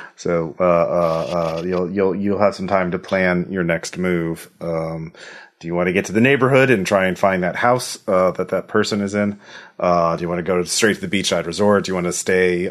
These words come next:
uh, find those handbags before you go? Um, yeah. Uh, a lot, a lot of decisions, but, uh, that'll be, uh, for next week, uh, in, uh, Cointract Island.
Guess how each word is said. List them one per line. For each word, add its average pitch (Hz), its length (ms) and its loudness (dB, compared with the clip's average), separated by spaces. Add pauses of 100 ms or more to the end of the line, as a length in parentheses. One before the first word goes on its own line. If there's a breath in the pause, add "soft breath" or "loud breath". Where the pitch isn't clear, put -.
uh, 82 380 -6
find 98 260 -2
those 87 160 -4
handbags 120 580 2
before 113 320 -2
you 107 80 -4
go? 110 280 2 (560 loud breath)
Um, 80 640 -8 (540 soft breath)
yeah. 135 260 2 (460)
Uh, 104 40 -8
a 95 220 -2
lot, 101 240 2
a 80 40 -4
lot 104 160 4
of 110 80 0
decisions, 98 580 -2
but, 80 240 -8
uh, 82 160 -6
that'll 104 240 -2
be, 107 480 0
uh, 101 300 4
for 117 180 0
next 117 400 0
week, 87 400 -6 (100)
uh, 82 640 -6
in, 87 540 -8 (760 soft breath)
uh, 76 1000 -14 (100)
Cointract 131 460 -2
Island. 165 320 -4